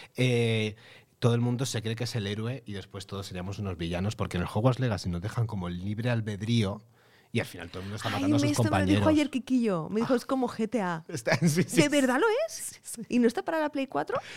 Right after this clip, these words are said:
Speaker 1: Eh, no lo sé, yo es que lo tengo
Speaker 2: Joder.
Speaker 1: pa' P C.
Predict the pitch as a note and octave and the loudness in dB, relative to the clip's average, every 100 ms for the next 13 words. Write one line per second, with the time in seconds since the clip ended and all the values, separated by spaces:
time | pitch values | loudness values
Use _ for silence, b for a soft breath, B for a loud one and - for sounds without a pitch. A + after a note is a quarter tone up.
0 | B B B B A2 A2 G#2 D3+ - G3 | B B B B -2 -2 0 -4 -4 -8
1 | - _ - G#2 A#2+ C#3 C3 C#3+ A2+ G2 | -10 _ -12 -4 -2 0 0 0 -2 -4
2 | F#2+ - | -6 -6